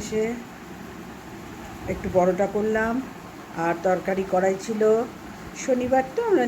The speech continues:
নিরামিষ খাই, ছেলে ছিল। তো ছেলে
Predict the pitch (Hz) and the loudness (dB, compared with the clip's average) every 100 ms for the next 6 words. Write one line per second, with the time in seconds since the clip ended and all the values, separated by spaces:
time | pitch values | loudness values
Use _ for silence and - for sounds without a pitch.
0 | 233 214 214 208 - 220 202 202 - - | 4 2 0 -2 -4 -2 -2 -2 -8 -6
1 | 190 190 190 - 220 202 208 226 - - | -2 -2 -4 -6 -4 -2 -2 -4 -10 -14
2 | - - - - - 185 180 180 185 - | -14 -14 -14 -14 0 4 6 4 2 2
3 | 294 | 2